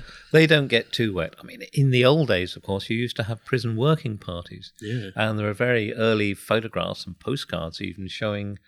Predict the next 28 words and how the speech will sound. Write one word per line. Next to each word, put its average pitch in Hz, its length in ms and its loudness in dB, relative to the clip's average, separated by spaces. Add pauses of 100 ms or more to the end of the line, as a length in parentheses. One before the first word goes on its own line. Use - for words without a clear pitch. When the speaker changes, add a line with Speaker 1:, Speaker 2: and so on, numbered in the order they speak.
(160)
Speaker 1:
um, 90 320 -6 (320)
armed 117 460 2
guards 110 680 2 (360)
presiding 107 760 2
over 101 360 0 (200)
chain 135 500 2
gangs 85 500 -6
of 87 140 -8
men 107 280 -2
who 92 120 -4
used 98 260 -4
to 85 80 -10
go 92 160 -2
out 101 240 -4
with 92 220 -8
picks - 400 -12
and 113 80 -6
shovels 110 460 -4 (340)
to - 100 0
break 127 380 2
stone. 147 500 0
And 90 140 -6
there 95 100 -4
are 98 60 -4
quarries 120 560 -4
all 120 200 -2
around 117 340 -4
Princetown, 87 600 -12